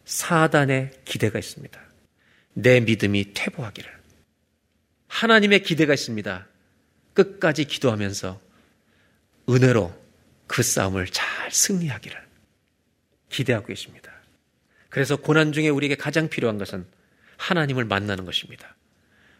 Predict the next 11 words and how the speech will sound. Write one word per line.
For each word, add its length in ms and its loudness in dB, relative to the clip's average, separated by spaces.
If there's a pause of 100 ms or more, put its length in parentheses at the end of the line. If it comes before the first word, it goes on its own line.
(100)
말씀으로 680 2
만나야 340 -2
합니다. 380 -16 (840)
하나님의 500 4
사랑을 400 0
체험하려면 680 4 (280)
여러분 380 2 (240)
낭만적 680 2
감정에 440 2
빠지지 340 -2
마시고 420 -10